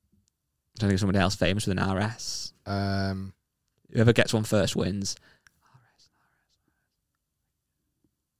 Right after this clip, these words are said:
Speaker 1: You should know some.
Speaker 2: I know.
Speaker 1: Rick Stein. Is he a chef?
Speaker 2: Yeah, he'll do.
Speaker 1: I win, one nil. Uh, would Rick Stein, <laughs> Rick Shields, ever sponsor Golf Pro, supporting them to get them to the D P World Tour?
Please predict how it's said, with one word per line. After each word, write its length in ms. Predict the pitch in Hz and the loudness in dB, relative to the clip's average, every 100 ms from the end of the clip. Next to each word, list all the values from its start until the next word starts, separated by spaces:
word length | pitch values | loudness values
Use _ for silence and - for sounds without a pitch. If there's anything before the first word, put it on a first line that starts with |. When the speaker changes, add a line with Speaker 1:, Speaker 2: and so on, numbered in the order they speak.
| _ _ _ _ _ _ _ _ _ _ - | _ _ _ _ _ _ _ _ _ _ -8
Speaker 1:
You 80 | |
should 180 | 143 175 | -4 -2
know 160 | 113 107 | -2 -2
some. 360 | - - 123 - - | -4 -8 -12 -14 -6
Speaker 2:
I 40 | |
know. 260 | 110 170 175 _ | -4 -2 -4 _
Speaker 1:
Rick 180 | 127 - | 0 2
Stein. 500 | - 107 107 117 120 - | 0 2 2 0 -4 -10
Is 120 | 107 | -4
he 120 | 117 123 | 2 4
a 420 | 117 113 113 117 | 4 4 2 0
chef? 460 | - - 113 - 113 | 0 0 2 0 -2
Speaker 2:
Yeah, 140 | 139 - _ - 113 - | -2 -2 _ -20 -20 -20
he'll 120 | 110 107 | -8 -4
do. 140 | 107 - - | -4 -6 -6
Speaker 1:
I 60 | |
win, 160 | 95 101 120 | 0 0 0
one 160 | 98 | 0
nil. 180 | 101 127 - - - | 0 -2 -8 -14 4
Uh, 220 | 117 113 | 8 8
would 280 | 123 156 175 | 8 6 6
Rick 160 | 156 - | 2 4
Stein, 400 | - 95 95 104 104 | 4 4 0 0 2
<laughs> 120 | 120 | 2
Rick 160 | 123 - | 2 4
Shields, 240 | 104 104 127 | 4 4 0
ever 180 | 139 | 2
sponsor 420 | 143 - 139 143 104 | 2 4 2 2 0
Golf 360 | 104 113 120 | 2 2 2
Pro, 260 | - 95 92 | 0 0 2
supporting 460 | 95 - 110 90 | -2 0 0 2
them 160 | 101 95 | -2 -4
to 100 | 104 | -6
get 260 | - 107 - | -6 -6 -6
them 120 | 101 | -8
to 100 | - | -6
the 80 | 95 | -6
D 220 | 98 101 | -8 -6
P 180 | 101 98 | -4 -2
World 260 | 98 98 | 0 -2
Tour? 300 | - 98 98 | -4 -6 -6